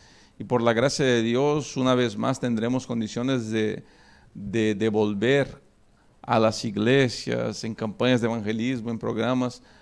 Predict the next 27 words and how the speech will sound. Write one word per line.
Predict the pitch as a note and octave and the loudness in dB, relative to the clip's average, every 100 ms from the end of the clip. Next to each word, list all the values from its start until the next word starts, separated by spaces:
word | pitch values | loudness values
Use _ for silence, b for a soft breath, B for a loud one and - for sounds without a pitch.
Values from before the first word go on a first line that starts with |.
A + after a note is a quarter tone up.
| b b | b b
algo | - B2 B2 | 0 0 2
alrededor | B2 A2+ B2 A#2+ C3+ B2 | 0 0 2 2 2 0
de | A#2+ | -2
dos | A#2 B2 | -2 0
millones | B2 A2+ C3 B2 | 0 0 0 -2
de | A#2+ | -2
dólares | G#2 B2 B2 G#2+ G#2 - B B B - | 0 0 0 -4 -6 -14 B B B 0
para | A2+ A2+ | 2 2
el | G#2+ | 0
trabajo | A2 A2+ B2+ B2+ | 0 2 2 2
del | A#2+ A#2 | 0 0
avance | A2+ A2+ C3+ B2+ C3+ | 2 2 0 -2 -6
de | A2 | -4
la | A#2 G#2+ | -2 0
predicación | A#2 A2 A2 A#2 | -2 -2 -4 -2
del | A2+ | -2
evangelio | G#2+ G#2+ G#2+ B2 | -2 -2 -2 0
en | A#2 A2 | -2 -2
todas | A#2+ C#3+ C#3 | 0 2 2
las | B2+ A#2 A#2 | 0 -2 -2
más | A#2 C3 | -2 -2
de | C3 | -4
trescientas | - A#2 - C3 C#3+ B2 B2+ - - _ | -2 -2 -2 -2 -2 0 -2 -2 -14 _
treinta, | A2 C#3+ E3 D#3+ C3+ - | -4 -2 0 -2 -6 -6
trescientas | A#2+ A#2 C#3+ C#3 C#3 | -6 -4 -4 -4 -6
cincuenta | B2+ C#3 D3 C3+ | -4 -4 -4 -4
iglesias | A#2+ A#2+ C#3+ - - G2 | -4 0 0 0 -6 -8